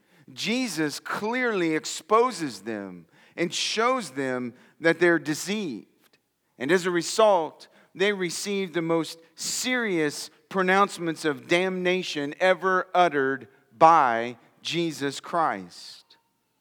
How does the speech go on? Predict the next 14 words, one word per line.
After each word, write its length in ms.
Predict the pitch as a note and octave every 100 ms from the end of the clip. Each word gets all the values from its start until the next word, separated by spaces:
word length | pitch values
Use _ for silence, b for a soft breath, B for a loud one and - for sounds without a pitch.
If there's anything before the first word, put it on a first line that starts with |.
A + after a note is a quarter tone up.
| _ _ _ _ _ _ _ _
But 100 | F3+
I 80 | G3+
want 160 | A#3
to 80 | A#3
remind 440 | G#3 G3+ F#3+ F#3+ F3
all 200 | F3 G#3
of 120 | E3+
us 180 | D3+ -
this 260 | B2+ -
morning 360 | D#3+ D3+ C#3+ D3+
in 220 | D3+ G3+
this 160 | G3 F#3
sobering 560 | - G3+ G3 F3+ D#3+
passage 800 | C#3 E3+ F3+ F#3+ - A2 G2+ -